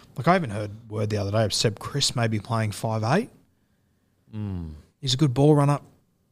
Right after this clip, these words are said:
Speaker 1: Sweet, but <laughs>
Speaker 2: Yeah.
Speaker 1: like, you need more in the N R L.
Speaker 2: Yeah. Yeah. I will say, positive,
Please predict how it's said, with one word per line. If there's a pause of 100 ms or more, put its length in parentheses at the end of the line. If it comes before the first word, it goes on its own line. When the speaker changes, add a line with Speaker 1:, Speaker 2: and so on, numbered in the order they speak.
(460)
Speaker 1:
Sweet,
but (320)
<laughs> (560)
Speaker 2:
Yeah.
Speaker 1:
like, (600)
you
need
more
in
the
N
R
L. (340)
Speaker 2:
Yeah. (1080)
Yeah. (1300)
I
will
say,
positive,